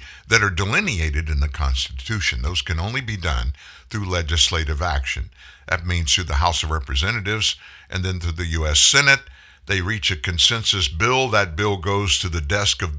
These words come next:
the sitting president, and he signs it into law, and it becomes law. But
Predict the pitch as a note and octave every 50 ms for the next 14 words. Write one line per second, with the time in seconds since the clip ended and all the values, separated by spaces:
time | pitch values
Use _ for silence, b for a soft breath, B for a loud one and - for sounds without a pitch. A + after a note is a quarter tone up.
0 | C2+ - - - E2 D#2 - - A#2+ A2 G#2+ G#2 F#2 E2+ D#2 - A2 A#2 B2+ A#2
1 | G#2+ A#2 A2 B2+ C#3 C#3+ - b b b b b b b b b b b b -
2 | G#2+ G#2+ G#2+ G2+ - - G2 F2 F2+ D#2+ D2+ F#2+ F2 F2+ G2 G2+ G#2 G#2+ B2 D3
3 | E3+ E3 B2 G2+ F#2+ F#2 G2+ F#2+ - G#2 F#2+ E2 F#2 G2+ G#2+ A2 G#2+ E2 B1 -
4 | - b b b b b b b b b b b b _ _ _ _ _ _ _
5 | _ _ _ _ _ _ _ _ _ _ _ _ _ _ - B2 F3+ G#3 F#3+ A2+
6 | D2+ - -